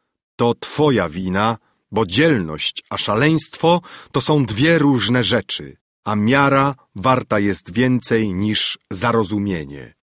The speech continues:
Jeśli nasi Francuzi pomarli, to przez twoją płochość. Nigdy już nie będziemy służyli Karolowi.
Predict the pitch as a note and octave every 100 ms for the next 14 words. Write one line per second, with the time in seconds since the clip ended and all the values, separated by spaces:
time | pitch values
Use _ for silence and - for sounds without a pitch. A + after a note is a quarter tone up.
0 | _ B2+ C3 - B2+ C#3 E3+ G3 - B2+
1 | A2 G3+ C#3 - G2+ A#2+ C3+ F#2+ D#2 E2
2 | F2+ - - - - C#3 - D3 - D3+
3 | D3 C#3+ - G#2+ C3 B2+ - C#2+ - -
4 | - - _ _ _ _ _ C#3 E3+ F#2+
5 | D#2+ D2+ F2 - F2+ E2+ F#2+ A2+ G#2+ G2+
6 | - F#2+ F2 G#2 G2 F#2+ - F#2+ F#2 E2+
7 | D2+ - -